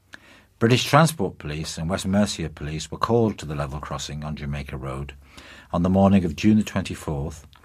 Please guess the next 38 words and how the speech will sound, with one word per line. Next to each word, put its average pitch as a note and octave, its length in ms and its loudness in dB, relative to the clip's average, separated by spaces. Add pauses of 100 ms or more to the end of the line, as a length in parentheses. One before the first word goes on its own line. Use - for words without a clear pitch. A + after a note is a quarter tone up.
(320)
after E2+ 280 -2
the A2+ 80 4
man D2 320 2
was D2+ 100 -4
struck - 380 -6
by C2+ 180 -6
a C#2 40 -10
train. C2+ 480 -6 (1160)
At A2+ 140 2
the A#2+ 80 0
time, C#2+ 500 4 (600)
a F2 80 -2
British A#2 260 2
Transport G#2+ 540 0
Police F#2 320 -4 (580)
spokesperson - 880 -2
said, D2 300 -6 (520)
"Officers B2 460 0
were C3+ 80 2
called G#2 340 4
to - 80 -6
the F#2 100 -2
line F2+ 320 4
in E2+ 160 0
Malvern C#2 460 0
at C2 100 -10
nine E2 300 -2
twenty-seven D#2 640 -4
A D2+ 80 -2
M, B1+ 360 -4 (500)
following E2 480 0
reports A2 580 0 (120)
of D#2 80 -6
a E2 60 -6
casualty E2 680 -2
on - 160 -10
the D2+ 80 -8
tracks. - 600 -6